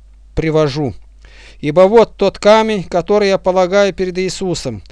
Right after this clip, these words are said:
На этом одном камне семь очей. Вот я вырежу на нём начертание его, говорит Господь Саваоф,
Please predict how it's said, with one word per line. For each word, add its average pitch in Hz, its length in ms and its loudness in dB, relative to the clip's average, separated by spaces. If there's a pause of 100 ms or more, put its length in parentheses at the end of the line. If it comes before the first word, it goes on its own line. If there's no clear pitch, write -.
(420)
На 160 240 0
этом 240 380 2
одном 226 340 0
камне 175 480 2
семь 185 420 -4
очей. 156 480 -2 (800)
Вот 165 400 0
я 180 200 2
вырежу 202 460 2
на 185 160 -2
нём 196 240 -2
начертание 175 1000 0
его, 160 220 -2
говорит 156 380 0
Господь 143 440 -6
Саваоф, 135 560 -4